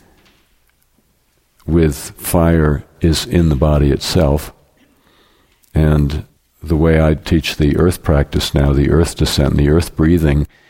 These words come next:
is connecting initially with space and then connecting with the warmth of space, which is the fire element. So we can do that strictly within the body, and then we can also work with the element of fire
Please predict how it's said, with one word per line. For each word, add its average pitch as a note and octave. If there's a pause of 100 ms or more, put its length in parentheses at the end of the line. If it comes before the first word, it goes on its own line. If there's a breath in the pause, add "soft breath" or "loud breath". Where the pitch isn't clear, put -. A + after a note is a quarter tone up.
(600 soft breath)
is D#2+
connecting E2
initially E2+
with D#2
space D#2
and D#2
then D#2+
connecting D2+
with C#2
the C#2+
warmth F#2
of C2+
space, - (200)
which E2
is D2
the C#2+
fire D#2
element. B1+
So D#2+
we E2
can D#2+
do G#2
that F#2 (720 loud breath)
strictly G2+
within D#2
the D2+
body, E2+
and D#2+
then F#2+
we G2
can F2
also A2
work F2
with D#2
the D#2
element D#2+
of C#2+
fire D2+